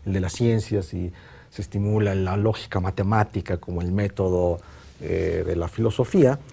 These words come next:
Bueno, yo creo que sí, este, sí lo tenemos, ¿no? Este, eh, hay que seguirlo, ah, man-, eh, preservando. El, el problema, eh, sí, como señalaba, eh, Fabián, este, es que, eh, bueno, todavía existe esta percepción de que, eh,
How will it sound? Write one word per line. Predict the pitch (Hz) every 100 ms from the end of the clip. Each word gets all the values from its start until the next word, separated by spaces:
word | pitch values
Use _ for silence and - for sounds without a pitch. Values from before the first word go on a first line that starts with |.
| - - - -
Bueno, | 277 214
yo | 180
creo | 180 185
que | 170
sí, | 147 123
este, | - 98 90
sí | -
lo | 123
tenemos, | 107 85 82 76 76
¿no? | 85
Este, | 139 - 90 82 82 82
eh, | 85
hay | 101
que | -
seguirlo, | - 95 101 98 92 90 80 76 82 -
ah, | 80 -
man-, | 82 82 -
eh, | 85 -
preservando. | 87 147 143 135 117
El, | 120 117
el |
problema, | 127 170 196 180
eh, | - 101 104
sí, | 151 -
como | 107
señalaba, | 110 107 113 123 123 110 82 71 -
eh, | 87 85 82 85 -
Fabián, | 98 120 123 - - - - - -
este, | 110 - 107 101 -
es | 120
que, | - 131 120 - -
eh, | 101 104
bueno, | 113 160 110
todavía | 151 143 147
existe | 147 - 151 - 131
esta | 123 - 120 113 107 98
percepción | - 101 104 - - 127 117 113
de | 98
que, | - 87 87 - - - -
eh, | - 92 92